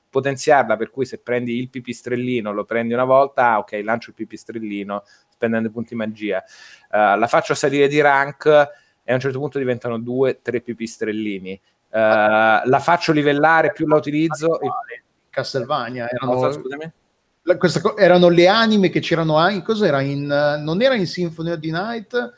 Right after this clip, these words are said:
Speaker 2: ma in quello seguente su G B A, se non sbaglio.
Speaker 1: Sì, sì, sì, sì, insomma, c'ha tutto il, questo sistema delle shard, di questi cristalli che sono incantesimi e robe varie che,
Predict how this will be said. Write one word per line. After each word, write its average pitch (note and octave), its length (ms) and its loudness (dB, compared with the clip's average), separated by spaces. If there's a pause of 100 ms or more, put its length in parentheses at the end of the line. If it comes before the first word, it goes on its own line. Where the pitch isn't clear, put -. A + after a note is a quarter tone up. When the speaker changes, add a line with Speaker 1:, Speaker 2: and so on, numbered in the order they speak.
(260)
Speaker 2:
ma D3 120 -2
in D#3+ 60 0
quello F3+ 180 6
seguente D#3+ 600 2
su D#3 180 -6
G C#3 160 -6
B C3 160 -2
A, D3+ 200 4
se C3+ 120 -8
non C3 100 -4
sbaglio. B2 520 -2
Speaker 1:
Sì, F#3+ 180 6
sì, F#3 160 -2
sì, F3 180 0
sì, E3+ 140 -2
insomma, F3 340 0
c'ha E3 160 2
tutto F#3+ 440 4
il, D#3+ 240 0
questo D#3+ 240 -4
sistema E3+ 340 -2
delle D3+ 200 0
shard, D3 460 0
di A#2+ 80 -4
questi B2+ 240 -6
cristalli C3 560 -2
che A#2 80 -4
sono A#2 220 -8
incantesimi A2+ 680 -6
e A2+ 40 -4
robe B2+ 260 -2
varie C#3 520 2
che, G#2 800 -6